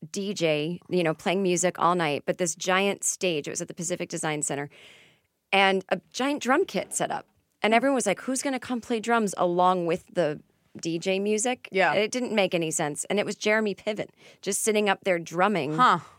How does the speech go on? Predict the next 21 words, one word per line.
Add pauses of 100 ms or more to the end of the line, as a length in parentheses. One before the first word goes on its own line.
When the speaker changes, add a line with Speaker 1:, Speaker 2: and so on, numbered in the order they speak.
(120)
Speaker 1:
to
music. (520)
Speaker 2:
Does
he
drum? (240)
Speaker 1:
I
guess
so.
Like,
you
couldn't,
I
mean,
I
think
so.
It
didn't
make
any
sense.